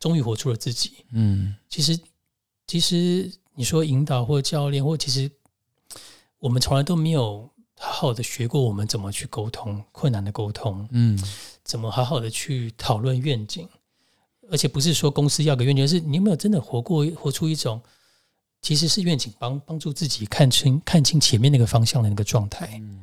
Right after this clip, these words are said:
Speaker 1: 的那个时候，那其实也是一个肌肉这样子。或者是就不管你是用 satir、用非暴力沟通，怎么就好，就好像，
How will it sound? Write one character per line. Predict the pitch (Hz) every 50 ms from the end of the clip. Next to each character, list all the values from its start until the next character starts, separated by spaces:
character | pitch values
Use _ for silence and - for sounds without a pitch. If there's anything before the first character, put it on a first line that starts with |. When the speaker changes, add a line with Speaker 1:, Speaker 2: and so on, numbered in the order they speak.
| 95 - -
Speaker 1:
的 | -
那 | 107 113
个 | 110
时 | 107 - -
候， | 151
那 | 185 247
其 | - - 139
实 | 143
也 | 143 117
是 | - 151
一 |
个 | 135 135
肌 | 117 - - 123
肉 | 120 135 127 110
这 | 110 110
样 | 110 104 104
子。 | - - - - - - - - - - - - -
或 | - - 156
者 | 147 131
是 | 120 - 165
就 | 143 - - - 180
不 | 156 - -
管 | - 147 120 120
你 | 117
是 | 107 - 156 139
用 | 139 131 120
satir、 | - - - - - - 156 143 139 127
用 | 123 139 135 127
非 | - - 135
暴 | 123 135 123 120
力 | 123
沟 | 117 - 123 117
通， | 117 - 127 120
怎 | 120 - 120
么 | 113 113
就 | 120 127 120
好， | 113 127
就 | - - 135
好 | 117 110
像， | 101 - 139 120 113